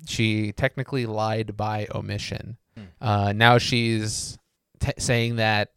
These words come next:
Speaker 1: uh, powerful journalists are trying to di-, discredit her and ruin her career. And then she said, "If you're boycotting the game to donate to a certain char-, like, certain charities," and now people are playing moral police,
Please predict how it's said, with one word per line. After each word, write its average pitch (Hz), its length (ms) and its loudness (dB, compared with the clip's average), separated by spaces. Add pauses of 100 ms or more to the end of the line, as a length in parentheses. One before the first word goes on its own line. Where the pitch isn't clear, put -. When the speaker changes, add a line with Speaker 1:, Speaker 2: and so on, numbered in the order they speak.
(120)
Speaker 1:
uh, 92 460 -2 (500)
powerful 117 540 2
journalists 117 720 -2
are 107 60 0
trying 110 240 -2
to 110 40 -4
di-, 107 160 -8 (120)
discredit 120 460 0
her 127 280 2
and 107 100 -4
ruin 107 140 -4
her 107 120 -4
career. 170 600 2 (420)
And 123 560 2
then 120 320 -4
she 120 220 -4
said, 113 360 0
"If - 160 -8
you're 117 100 -2
boycotting 113 520 -2
the 107 80 -6
game 107 380 -4
to 110 100 -8
donate 104 320 -4
to 110 140 -4
a 101 40 -2
certain 104 280 -8
char-, 165 260 2 (160)
like, 110 120 -4
certain - 200 -6
charities," 170 540 -2
and - 120 -6
now 113 120 2
people 110 360 -2
are 101 120 0
playing 107 280 -2
moral 117 260 6
police, 107 680 -2